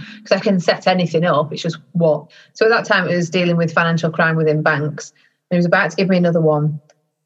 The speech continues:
And I literally just in that meeting said, "No." And he, he didn't know that was coming.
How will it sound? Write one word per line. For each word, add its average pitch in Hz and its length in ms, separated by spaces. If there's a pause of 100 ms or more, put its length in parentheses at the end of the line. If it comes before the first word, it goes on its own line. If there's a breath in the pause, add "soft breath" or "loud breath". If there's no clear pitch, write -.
(1160)
And 170 460 (460)
I 180 120
literally 196 480
just 180 180
in 180 100
that 170 140
meeting 180 420
said, 160 360 (240)
"No." 214 340 (1120)
And 208 140
he, 226 600 (220)
he 233 200
didn't 254 180
know 240 100
that 208 120
was 208 120
coming. 233 420